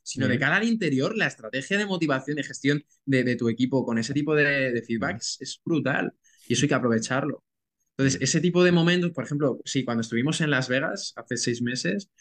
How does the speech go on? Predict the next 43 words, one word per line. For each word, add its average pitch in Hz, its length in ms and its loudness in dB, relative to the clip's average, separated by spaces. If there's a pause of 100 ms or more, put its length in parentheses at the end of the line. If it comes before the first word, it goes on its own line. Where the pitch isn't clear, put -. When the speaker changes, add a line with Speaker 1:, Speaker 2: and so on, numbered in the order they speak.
(160)
Speaker 1:
cuando 117 180 0
estuvimos 123 400 2
en 139 320 6
Lisboa 123 500 2
en 117 80 0
Web 113 160 0
Summit 131 380 -4
hace 117 480 0
ocho 113 300 -4
meses, 160 580 -4 (380)
eh, 117 640 4 (800)
cuando 131 200 0
estuvimos 135 320 4
en 156 100 4
el 143 80 4
Valencia 135 280 2
Digital 135 280 0
Summit 143 280 -8
también 120 240 -12
hace 113 160 -4 (340)
ocho - 160 -6
o 120 60 -6
nueve 117 160 -2
meses, 120 420 -8 (380)
eh, 117 640 6 (240)
esos 131 340 -2
han 123 100 0
sido 127 240 2
momentos 123 300 0
para 120 160 -2
nosotros 120 340 -4
muy 117 420 0
hardcore. 131 280 0
Y, 139 280 2
y 139 40 4
sigue, 208 280 2
y 143 100 2
sigue 202 260 0
habiendo, 147 300 2
o - 100 -8
sea, - 340 -4
nosotros, 165 380 2 (100)
ah, - 160 -8